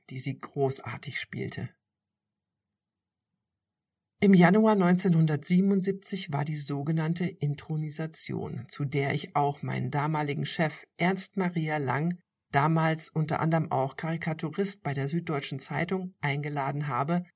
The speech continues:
der es sich nicht nehmen ließ, mit seiner Frau der Einladung zu folgen. Er wurde dann von der einhundertelfer Ritterzunft zum Ritter geschlagen und ich hängte ihm einen Orden um.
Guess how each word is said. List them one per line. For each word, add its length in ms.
der 220
es 200
sich 260
nicht 340
nehmen 420
ließ, 280
mit 160
seiner 320
Frau 340
der 240
Einladung 500
zu 140
folgen. 500
Er 180
wurde 220
dann 200
von 220
der 240
einhundertelfer 920
Ritterzunft 840
zum 280
Ritter 280
geschlagen 680
und 280
ich 300
hängte 320
ihm 320
einen 340
Orden 360
um. 240